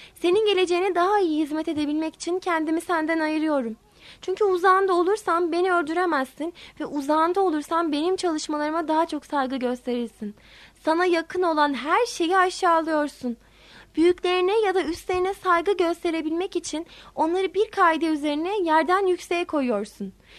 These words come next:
Dünya tarihini yazmaya başlayalı beri büyük adamların senden uzak durmasının nedeni budur. Megaloman bu,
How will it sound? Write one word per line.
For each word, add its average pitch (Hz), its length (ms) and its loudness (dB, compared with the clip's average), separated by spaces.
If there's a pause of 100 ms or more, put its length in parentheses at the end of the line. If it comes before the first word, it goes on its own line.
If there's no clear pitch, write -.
(240)
Dünya 330 240 4 (140)
tarihini 349 440 4
yazmaya 294 460 2
başlayalı 311 580 0
beri 277 320 -4
büyük 359 240 2
adamların 311 440 0
senden 311 380 -2
uzak 311 360 0
durmasının 277 460 -4
nedeni 269 340 -4
budur. 208 320 -8 (340)
Megaloman 339 640 4
bu, 214 140 -4